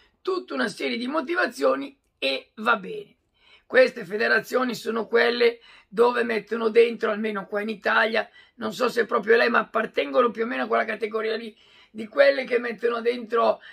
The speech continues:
il poligrafo, il test lì della verità, quelle cose, dove vai a vedere le gare di questi qua e sono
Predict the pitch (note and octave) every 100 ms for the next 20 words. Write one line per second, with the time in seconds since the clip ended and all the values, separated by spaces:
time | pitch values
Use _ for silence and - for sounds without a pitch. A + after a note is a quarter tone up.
0 | - - G#3 F#3 A#3+ A#3+ C4+ A3+ B3+ A#3
1 | C4 B3+ A#3+ - A#3 A#3+ - A3+ A#3 A3+
2 | A3+ A3 A3 A3 F#3 A#3+ A3+ A3 A3 A3
3 | F#3 A#3 G3+ - _ _ A#3+ C#4 C4 D4+
4 | C#4+ C#4 C#4+ C4 B3+ C#4 C4 B3+ A3+ B3+
5 | C4 D4 - C4 B3 - B3 B3 - -
6 | D#4 C#4 A#3 A#3